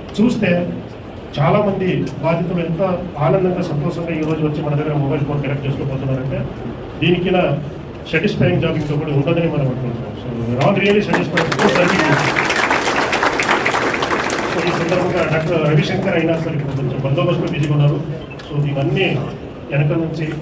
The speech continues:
నడుస్తున్న వ్యక్తి, మమ్మల్ని అందరినీ గైడ్ చేస్తున్న వ్యక్తి డాక్టర్ రవిశంకర్ అయినా,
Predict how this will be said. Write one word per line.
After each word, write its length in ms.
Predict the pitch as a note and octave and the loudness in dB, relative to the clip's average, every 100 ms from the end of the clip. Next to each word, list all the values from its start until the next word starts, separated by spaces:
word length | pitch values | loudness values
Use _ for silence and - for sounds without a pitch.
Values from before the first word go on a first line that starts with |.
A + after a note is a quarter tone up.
| - - - - - | -8 -12 -12 -12 -6
నడుస్తున్న 360 | C#3+ D3 - - | 2 4 4 2
వ్యక్తి, 460 | D3 D3 - D3 D3 | 0 0 0 -4 -4
మమ్మల్ని 280 | C3+ C3+ | -2 2
అందరినీ 240 | C3+ F3 F#3 | 2 2 2
గైడ్ 280 | D3+ D3+ D3+ | 2 2 0
చేస్తున్న 240 | D3 - C#3 | 0 0 -2
వ్యక్తి 260 | C3+ D3+ | -2 -2
డాక్టర్ 280 | B2+ C3+ C3+ | 0 0 2
రవిశంకర్ 400 | D3 D3 D3 C#3+ | 2 4 2 2
అయినా, 180 | C3+ | 2